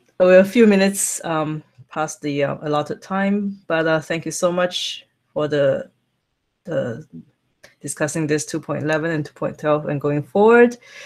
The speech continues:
Yeah, please continue the discussions on chat and I R C as usual. Uh, we will take a break now because I think for several of us, it's been a really long day and we do have still five more sessions to go. So take a good rest.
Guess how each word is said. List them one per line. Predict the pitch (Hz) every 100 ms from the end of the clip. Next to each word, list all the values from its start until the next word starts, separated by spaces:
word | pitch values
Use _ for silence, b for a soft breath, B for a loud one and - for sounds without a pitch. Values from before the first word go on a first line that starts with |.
| B B B -
Yeah, | 180 151
please | - 214 208
continue | 190 190 196
the | 185
discussions | 160 175 - 185 180 170
on | - 160 156 151 147
chat | - 170
and | 160 147
I | 143
R | 147
C | 156 185
as | 170 165
usual. | 147 156 170 208 247 240 -
Uh, | 165 160 156
we | 170
will | 190 269
take | 311 294
a |
break | 262 214 208
now | 202 185 185
because | 185 185 - 165 156 - -
I | 151
think | 135 160
for | - 151 151 -
several | - - - - 185 185 180
of | 170 165
us, | 170 175
it's | 180 165 -
been | 156
a | 151
really | 147 185 175
long | 165 165
day | 156 156 156 156 B B B B
and | 170 170
we | 160
do | 170
have | 156 151
still | - 160 156 -
five | - 170 165 160 -
more | 156 151
sessions | - 151 - 151 -
to | 151
go. | 147 143 143 147
So | - - 151 147 160 156 B B B B B B -
take | 180
a | 170
good | 156 156
rest. | 135 196 254 302 -